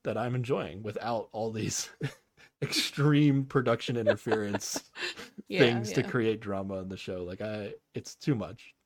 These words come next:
Speaker 1: So I, I think there's an, like, a way to do the show where I would like it, but something about casting and just the overall production of it, I, I think needs to be changed <laughs> a little bit.
Speaker 2: Yeah.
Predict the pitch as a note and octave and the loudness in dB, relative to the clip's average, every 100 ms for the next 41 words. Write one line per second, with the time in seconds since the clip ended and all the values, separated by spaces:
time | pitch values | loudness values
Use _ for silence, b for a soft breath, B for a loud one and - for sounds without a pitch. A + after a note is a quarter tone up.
0 | _ _ - D3 C3 C3 F3 F#3 E3+ - | _ _ 2 4 4 2 4 4 2 4
1 | D4 - G#3 D#3+ D3 E3 _ C3 B2+ A2+ | 6 10 10 10 2 -4 _ 0 0 2
2 | A#2+ C3 B2+ G#2+ A2 - A2+ A2+ G#2+ G#2 | 4 4 2 -6 -12 -6 -2 -2 -2 -4
3 | G2 - G#2 G#2+ C3 - _ _ - A2+ | -6 -6 -4 -2 -4 -6 _ _ -2 -2
4 | F#2+ G2+ G2+ F#2 F#2 F#2+ - - F#3 _ | -2 -4 -6 -6 -6 -8 -4 -6 -6 _
5 | _ _ A#2 G#2+ G2 F#2+ _ _ - C3+ | _ _ -2 0 -2 -4 _ _ -8 -4
6 | C3 A#2 G#2 - - D3 - D3 B2+ A2 | -2 -2 -2 -4 -2 -2 -2 -6 -4 -4
7 | G#2 G#2 - G2+ G2 F#2+ F2+ F#2 E2+ - | -6 -8 -8 -8 -8 -10 -10 -12 -14 -12
8 | F#2+ E2 E2 - _ - F#2+ F2 - - | -14 -12 -12 -14 _ -12 -12 -12 -18 -12
9 | G#2+ - D#2+ - D2 - G#2+ - - - | -12 -10 -14 -12 -16 -14 -10 -6 -6 -6
10 | F3+ A#3 G#3 A#3+ D3+ A#2+ B2 G#3+ F3 D#3+ | 0 0 0 0 2 2 2 -2 -2 -6